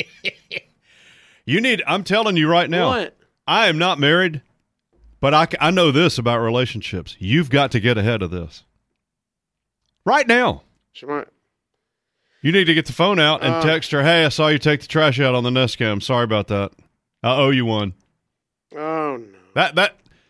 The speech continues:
Speaker 1: see, that'll get you ahead of this. Have you heard from her since?
Speaker 2: She's just sent an emoji.
Speaker 1: What is it?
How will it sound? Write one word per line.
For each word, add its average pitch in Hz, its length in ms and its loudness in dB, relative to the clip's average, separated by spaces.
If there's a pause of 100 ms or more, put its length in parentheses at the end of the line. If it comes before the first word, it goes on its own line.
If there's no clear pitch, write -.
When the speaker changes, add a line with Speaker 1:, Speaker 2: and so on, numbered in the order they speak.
Speaker 1:
see, 190 440 -2 (1500)
that'll 131 200 0
get 147 200 0
you 143 100 2
ahead 147 220 0
of 117 80 -2
this. 82 260 -10 (920)
Have 117 100 -4
you 113 60 0
heard 131 180 0
from 139 180 0
her 127 40 -2
since? 151 420 -8
Speaker 2:
She's 165 420 -8
just 170 320 -4
sent 165 280 -8 (300)
an 147 120 -12
emoji. 127 580 -10 (300)
Speaker 1:
What 113 200 2
is 107 140 2
it? 90 100 -12